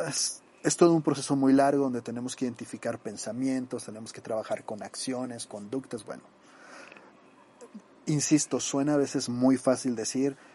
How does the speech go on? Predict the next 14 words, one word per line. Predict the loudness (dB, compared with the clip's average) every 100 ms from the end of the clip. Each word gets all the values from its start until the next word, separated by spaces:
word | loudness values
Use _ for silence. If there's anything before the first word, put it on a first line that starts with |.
| -20 -12
lo | -8 -4
que | 0
piensas, | 2 2 2
lo | 0 0
que | 0
sientes, | 0 4 4
lo | 6
que | 6
haces, | 6 6 0 -2 -10 -20 _ _ -10
pero, | -2 0 0 -2 -4 -6
eh, | -12 _
es | -8 -6 -4
muchísimo | -6 -8 -8 -10 -14 _ -10 -8 -6 -4 -4 -2 -2 -4 -6 -8 -10 -10
trabajo. | -8 -6 -8 -12